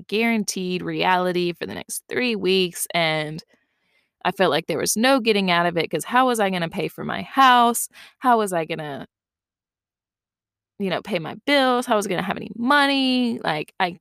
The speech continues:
and at this point, you know, I was a pharmacy technician. I have, I have no education. I went, I was, went to the early college, um, at my local community college. I was taking college classes in high school,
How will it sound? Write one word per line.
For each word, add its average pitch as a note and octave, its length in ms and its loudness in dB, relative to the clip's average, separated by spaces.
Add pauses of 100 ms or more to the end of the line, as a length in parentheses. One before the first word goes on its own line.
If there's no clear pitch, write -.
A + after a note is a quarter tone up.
(120)
and F3 160 0
at - 180 -6
this A3+ 180 2
point, F3 320 -4
you E3+ 80 -4
know, D#3+ 80 0
I D#3+ 60 -2
was E3 100 -2
a E3 40 -4
pharmacy F3+ 380 -2
technician. E3+ 460 -4
I D#3+ 60 -2
have, D#3+ 200 -4
I F3 80 0
have E3 80 0
no E3 360 0
education. E3 760 -4
I - 380 -2
went, E3 280 -4 (280)
I D#3 100 2
was, D#3 300 0 (680)
went F3 320 0
to E3+ 140 0
the D3+ 140 2
early D#3 260 2
college, C#3+ 580 -2
um, - 340 -6 (1120)
at E3+ 120 0
my D#3 440 -2 (1300)
local F#3 320 4
community E3+ 420 -2
college. - 400 -2
I - 80 -2
was E3 120 -4
taking - 380 -6 (1160)
college D3+ 320 4
classes - 360 0
in - 100 -8
high - 180 -4
school, - 420 -6